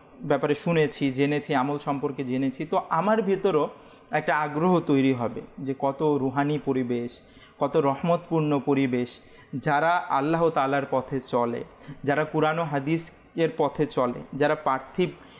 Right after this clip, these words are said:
জীবন থেকে বিমুখ হয়ে নিজের জীবনকে আল্লাহ তাআলার রাস্তায় বিলীন করে দিয়েছে, তাদের কেমন মর্যাদা। সারা জীবন তো মানুষ তাদের থেকে বরকত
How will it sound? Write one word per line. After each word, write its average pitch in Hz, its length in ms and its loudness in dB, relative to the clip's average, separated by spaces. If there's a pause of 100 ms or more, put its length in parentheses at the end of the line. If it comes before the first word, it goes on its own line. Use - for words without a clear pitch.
(120)
জীবন 156 380 2
থেকে 170 280 -2
বিমুখ 170 560 2
হয়ে 151 220 4
নিজের 151 380 -4
জীবনকে 151 520 0
আল্লাহ 143 320 2
তাআলার 143 340 0
রাস্তায় 131 400 0
বিলীন 147 420 0
করে 131 240 0
দিয়েছে, 120 420 -2 (180)
তাদের 160 260 0
কেমন 190 320 2
মর্যাদা। 147 380 2
সারা 147 320 0
জীবন 165 320 0
তো 175 100 -2
মানুষ 160 300 0
তাদের 165 300 2
থেকে 160 160 -2
বরকত 135 400 0